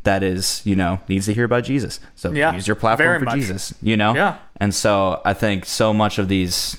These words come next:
Speaker 1: resolutions are tied into identity, or any just big change. A lot of it is, "I'm just tired of this.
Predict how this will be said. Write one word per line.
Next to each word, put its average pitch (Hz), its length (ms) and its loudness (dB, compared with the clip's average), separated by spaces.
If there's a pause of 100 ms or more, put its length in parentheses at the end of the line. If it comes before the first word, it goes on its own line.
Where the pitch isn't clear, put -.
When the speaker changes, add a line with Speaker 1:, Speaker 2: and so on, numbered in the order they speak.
(160)
Speaker 1:
resolutions 95 600 0
are 85 100 0
tied 92 280 0
into 87 160 -6
identity, 90 360 0
or 87 200 2
any 151 200 2
just 113 260 -4
big 95 180 0
change. 85 320 -4
A 92 40 -4
lot 101 240 2
of 101 80 0
it 98 80 0
is, 92 240 -4 (400)
"I'm 92 80 -2
just 87 160 -4
tired 104 360 2
of 90 260 -4 (640)
this. - 540 -2